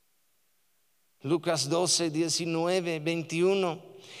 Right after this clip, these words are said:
"Y diré a mi alma, alma, muchos bienes tienes guardados para muchos años, descansa, come, bebe, regocíjate". Pero Dios le dijo, "Necio, esta noche viene a pedirte tu alma,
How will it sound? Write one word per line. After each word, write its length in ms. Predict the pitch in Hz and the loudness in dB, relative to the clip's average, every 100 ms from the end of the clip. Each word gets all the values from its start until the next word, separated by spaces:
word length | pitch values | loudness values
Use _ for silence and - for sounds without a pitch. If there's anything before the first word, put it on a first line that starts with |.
| - | 0
"Y 80 | 160 | 4
diré 320 | 185 185 202 | 6 8 8
a 100 | 202 | 6
mi 220 | 202 196 | 4 4
alma, 480 | 202 214 202 175 185 | 6 6 6 6 8
alma, 300 | 196 196 175 | 8 6 2
muchos 520 | 180 208 208 202 175 | 4 2 2 0 0
bienes 440 | 160 196 202 196 196 | 0 2 2 0 2
tienes 340 | 190 202 185 | 2 2 0
guardados 840 | 160 185 185 196 196 196 165 - - - - - - | 2 2 6 4 4 2 -2 -6 -10 -20 -20 -20 -8
para 260 | - 175 175 | 4 6 6
muchos 540 | 175 208 - 208 185 | 6 2 4 2 4
años, 400 | 208 214 214 165 | 4 2 0 0
descansa, 680 | 151 180 - 208 220 208 190 | 4 4 4 4 2 2 0
come, 460 | - 226 226 214 185 - - | 2 4 4 4 0 -4 -4
bebe, 500 | 147 220 226 220 202 | 4 8 8 8 6
regocíjate". 1120 | 175 190 - 208 - 226 226 - 202 196 175 - - | 4 -2 2 4 4 4 2 2 2 4 2 0 -8
Pero 240 | - 196 190 | 4 6 6
Dios 380 | 190 208 220 180 | 6 6 6 4
le 200 | 214 208 | 6 6
dijo, 360 | 226 202 202 | 4 4 6
"Necio, 640 | 175 190 208 220 - 196 | 6 6 6 6 4 4
esta 260 | 180 - 226 | 2 2 2
noche 540 | 226 226 240 202 - | 4 4 4 4 2
viene 420 | 214 190 226 240 240 | 2 0 0 2 2
a 140 | 208 | 0
pedirte 1000 | 208 196 214 240 226 - 202 208 - - | 4 4 6 0 0 -2 2 2 -2 -12
tu 200 | - 156 | -4 0
alma, 400 | 165 156 113 113 | 2 0 -6 -12